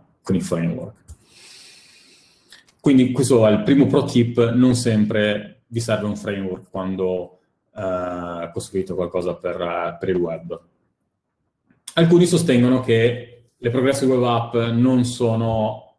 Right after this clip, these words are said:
abbastanza buone, non sono abbastanza efficaci, non sono,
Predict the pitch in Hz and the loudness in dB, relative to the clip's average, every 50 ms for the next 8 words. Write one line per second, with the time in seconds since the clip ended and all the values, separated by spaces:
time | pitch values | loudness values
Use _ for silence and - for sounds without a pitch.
0 | _ - 110 101 101 - - 101 92 - 104 101 101 98 95 95 98 98 101 101 | _ -18 -14 -14 -14 -12 -12 -12 -10 -10 -10 -8 -8 -8 -8 -10 -10 -10 -8 -8
1 | 104 107 104 - 107 101 95 - - 98 - 98 - _ _ - 151 139 135 131 | -8 -8 -8 -8 -10 -10 -10 -12 -16 -18 -20 -20 -20 _ _ -2 0 2 2 0
2 | - - 131 120 113 107 - - 107 104 101 98 95 - | 0 0 0 0 0 -2 -4 -4 -6 -4 -4 -6 -8 -12